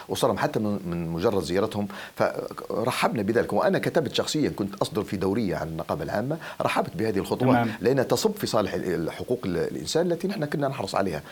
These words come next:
Speaker 1: و-، وتصب أيضًا في، في الحريات.
Speaker 2: ما كنتوا
Speaker 1: يعني،
Speaker 2: تتصوروا شو راح يصير
Speaker 1: اعتبارًا
Speaker 2: لاحقًا
Speaker 1: من،
Speaker 2: يعني؟
Speaker 1: اعتبارًا من عام ألفين حتى نكون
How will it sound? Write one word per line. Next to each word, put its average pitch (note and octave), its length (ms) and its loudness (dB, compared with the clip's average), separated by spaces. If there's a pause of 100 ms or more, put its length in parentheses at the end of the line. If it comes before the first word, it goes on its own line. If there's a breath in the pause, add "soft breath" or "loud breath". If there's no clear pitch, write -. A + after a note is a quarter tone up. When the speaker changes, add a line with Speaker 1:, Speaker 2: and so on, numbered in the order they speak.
(160 loud breath)
Speaker 1:
و-، G2+ 40 0
وتصب G2 720 2
أيضًا C3 220 4
في، G#2 320 0
في G2 100 -4
الحريات. G#2+ 440 2
Speaker 2:
ما C3+ 60 4
كنتوا C3+ 240 2
Speaker 1:
يعني، D3 120 6
Speaker 2:
تتصوروا D3 320 10
شو - 120 4
راح - 140 6
يصير D3+ 140 4
Speaker 1:
اعتبارًا C#3+ 260 8
Speaker 2:
لاحقًا G#3 140 8
Speaker 1:
من، D3+ 100 6
Speaker 2:
يعني؟ D#3+ 200 2
Speaker 1:
اعتبارًا F#3 440 4
من A#2 140 2
عام A#2+ 200 2
ألفين G2 380 2
حتى - 220 -4
نكون F2+ 320 0